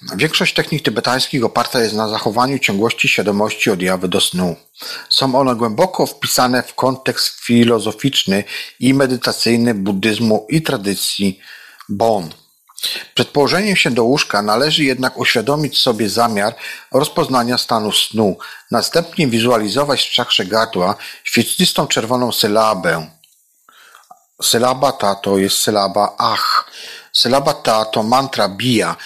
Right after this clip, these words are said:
czyli nasienna sylaba tej czakry. Koncentrując się na promieniowaniu tej mantry, należy wyobrazić sobie, że jej blask oświetla całą rzeczywistość,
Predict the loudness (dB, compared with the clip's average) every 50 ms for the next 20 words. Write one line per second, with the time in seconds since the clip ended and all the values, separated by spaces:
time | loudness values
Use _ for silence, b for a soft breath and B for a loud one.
0 | B B B B 0 0 2 0 0 0 0 0 2 2 2 2 0 0 0 0
1 | 0 0 0 0 0 0 2 2 2 2 2 2 0 0 0 -2 -4 -4 -4 -2
2 | -2 0 0 -2 -4 -6 -10 -10 -10 -12 -14 -18 _ _ _ _ _ _ _ _
3 | B B B B B B B B B B B B -4 -2 0 0 -2 -2 0 2
4 | 2 4 4 2 2 2 2 2 2 0 0 0 0 2 2 2 2 2 0 0
5 | 0 0 -2 0 0 0 2 2 2 0 0 -2 -4 -4 -4 -2 0 0 0 -2
6 | B B B B B B B B 2 2 4 4 2 2 2 2 2 2 2 2
7 | 2 2 2 2 0 0 0 0 2 0 0 0 2 2 2 2 2 2 2 2
8 | 2 2 0 0 0 2 2 2 2 0 -2 -4 -4 -4 -2 -2 0 0 -2 0
9 | 0 0 0 0 0 2 2 2 2 2 0 -2 -2 -4 -4 -4 -4 -4 -2 -2
10 | -2 -2 0 0 0 0 0 -2